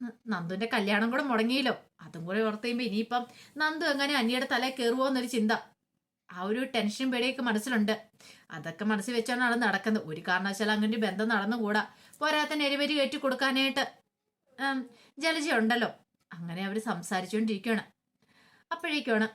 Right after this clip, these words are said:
ആദർശ് നയനയും കൂടെ അങ്ങോട്ടേക്ക് വരുന്നേ. ആദർശ് നയനയും വന്നു കഴിഞ്ഞപ്പത്തേനും ദേവേനെ എന്തിരിച്ചു. "എന്തായിടാ മോനെ,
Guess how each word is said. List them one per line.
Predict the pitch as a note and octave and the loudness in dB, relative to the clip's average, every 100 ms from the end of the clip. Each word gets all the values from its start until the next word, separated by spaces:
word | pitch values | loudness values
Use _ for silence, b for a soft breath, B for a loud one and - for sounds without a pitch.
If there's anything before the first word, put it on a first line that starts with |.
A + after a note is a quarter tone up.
| _ E3+ | _ -12
ആദർശ് | F3 F3 F#3+ A#3 | -8 -6 -6 -2
നയനയും | A#3 F#3 F#3+ G3 | 0 0 -2 0
കൂടെ | A3 | 0
അങ്ങോട്ടേക്ക് | G#3 G3 G#3 | 0 -2 -2
വരുന്നേ. | A3+ G3 G3 - _ - | -2 -2 -4 -10 _ -20
ആദർശ് | D3+ D#3 D#3+ F#3 | -18 -16 -12 -8
നയനയും | F#3 F#3 | -8 -4
വന്നു | G#3 F3 | -4 -4
കഴിഞ്ഞപ്പത്തേനും | F#3+ F#3+ G3+ G#3 G#3+ B B B B B B _ _ A3+ | -6 -6 -4 -2 -4 B B B B B B _ _ -6
ദേവേനെ | F3+ E3+ G3+ | -4 -2 0
എന്തിരിച്ചു. | G3+ G#3+ A#3 - - _ - | 0 0 -2 -6 -10 _ -12
"എന്തായിടാ | F3+ F3+ A3+ A3 A#3 | -10 -4 0 2 2
മോനെ, | G#3+ A3+ | 4 2